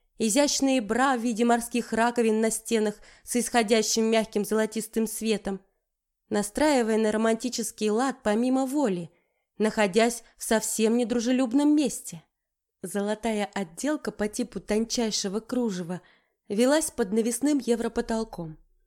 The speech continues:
Плиточная дорожка вела в разные стороны: к душевой кабине,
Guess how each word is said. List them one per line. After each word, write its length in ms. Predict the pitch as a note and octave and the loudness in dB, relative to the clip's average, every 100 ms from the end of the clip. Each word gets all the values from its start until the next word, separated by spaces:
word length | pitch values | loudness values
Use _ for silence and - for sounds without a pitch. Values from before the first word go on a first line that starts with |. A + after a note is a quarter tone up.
| _ _ _ _ _ | _ _ _ _ _
Плиточная 600 | A#3 A#3+ A3 - A3 G#3+ | 0 0 -2 -2 0 0
дорожка 480 | G3 A3+ D#4 - G#3+ | 2 2 0 -2 -2
вела 260 | G#3 A3+ A#3 | 0 0 0
в 40 | |
разные 340 | A3 A#3 B3+ | 0 2 0
стороны: 560 | B3+ - F3+ F3+ D#3+ D#3+ _ _ _ _ - | -2 -6 -6 -6 -10 -14 _ _ _ _ -8
к 80 | G#3 | -4
душевой 420 | A#3 B3+ A3 G#3+ | 0 0 0 0
кабине, 640 | G#3+ F3+ E3+ C#4+ C#4 A#3+ | -2 -4 0 0 0 -2